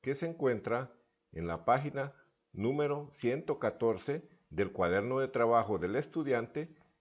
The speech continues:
y en la página número ciento cuarenta y ocho de la guía del maestro. Comenzamos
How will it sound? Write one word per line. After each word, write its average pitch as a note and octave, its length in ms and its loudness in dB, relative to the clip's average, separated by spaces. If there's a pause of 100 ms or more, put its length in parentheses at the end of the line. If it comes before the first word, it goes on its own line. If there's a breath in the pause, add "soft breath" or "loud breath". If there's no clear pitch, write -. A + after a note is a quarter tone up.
(160)
y F#2+ 140 -2
en F#2 100 0
la E2 160 -2
página B2 400 2
número C#3+ 560 -2
ciento C3 480 -2
cuarenta G2+ 440 2
y F#2 60 2
ocho B2 400 0 (360 soft breath)
de F#2 180 -2
la F2 120 4
guía F#2+ 280 4
del G2 120 2
maestro. A2+ 560 -2 (2750)
Comenzamos A#2+ 1000 0